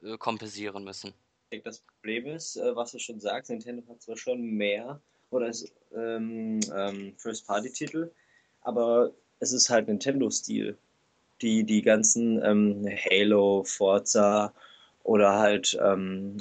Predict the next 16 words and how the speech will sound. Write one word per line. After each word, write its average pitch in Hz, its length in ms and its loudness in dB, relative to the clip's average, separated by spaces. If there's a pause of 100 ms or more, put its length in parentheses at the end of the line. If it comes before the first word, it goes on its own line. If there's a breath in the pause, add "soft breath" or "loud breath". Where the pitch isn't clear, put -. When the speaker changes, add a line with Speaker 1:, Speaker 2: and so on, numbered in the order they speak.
Speaker 2:
äh, 98 120 0
Metal 98 260 4
Gear 101 180 2
Solid 113 460 6
und 107 160 -2
so, 107 260 6
das 107 160 4
sind 110 140 0
halt 113 420 2
Titel, 135 280 2
die 120 160 0
halt 120 120 4
andere 131 300 2
vielleicht 120 280 2
eher - 280 6
ansprechen. 113 580 2